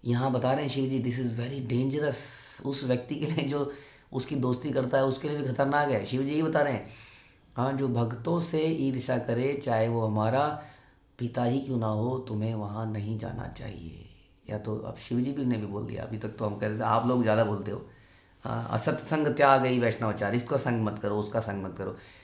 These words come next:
शिव जी की बात तो मानेंगे। हम्म? "हे परम पूज्या, इसी ईर्ष्या के कारण मेरे निर्दोष होते हुए भी उसने अत्यंत कटु शब्दों से मेरा अपमान किया है।"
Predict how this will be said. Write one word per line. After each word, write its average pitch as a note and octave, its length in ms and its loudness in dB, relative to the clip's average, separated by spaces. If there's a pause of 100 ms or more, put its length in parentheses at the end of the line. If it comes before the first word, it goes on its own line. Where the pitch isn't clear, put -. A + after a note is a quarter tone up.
(140)
शिव D#3 200 2
जी F3+ 140 2
की F#3+ 100 2
बात F3 200 4
तो F3 60 2
मानेंगे। D#3 680 2 (880)
हम्म? F#3+ 300 0 (480)
"हे F#3+ 120 8
परम G3+ 340 6
पूज्या, F#3+ 360 8
इसी D#3+ 260 4
ईर्ष्या G3+ 340 4
के G#3 120 4
कारण F3+ 340 6
मेरे E3+ 260 8
निर्दोष F#3 440 6
होते F#3 200 2
हुए F#3 180 4
भी G3 160 4
उसने F3 360 2
अत्यंत F#3 560 4
कटु F#3 240 4
शब्दों F#3+ 300 4
से F#3 80 2
मेरा F3+ 180 6
अपमान F3 340 6
किया F3+ 200 4
है।" - 420 -2